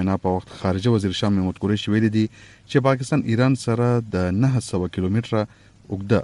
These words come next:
پوله لري او د پاکستان ګټو کې دا ده چې دا پوله محفوظه کړي، ځکه چې افغانستان سره هم په شریک پولو د ترهګرو تګ راتګ له وجې مشکلات دي او هند سره شریک پوله باندې هم اکثر له د هند لخوا ډزې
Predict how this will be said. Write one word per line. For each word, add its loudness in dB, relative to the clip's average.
پوله -4
لري -4
او 0
د -4
پاکستان -2
ګټو 0
کې -2
دا 2
ده 4
چې -4
دا 0
پوله 2
محفوظه -6
کړي، -4
ځکه -4
چې -2
افغانستان -2
سره 0
هم 2
په -4
شریک -2
پولو 2
د 6
ترهګرو 2
تګ 4
راتګ -2
له 2
وجې -2
مشکلات -2
دي -2
او -2
هند 0
سره 0
شریک -2
پوله 0
باندې 0
هم 0
اکثر -6
له -2
د -2
هند 2
لخوا -4
ډزې -2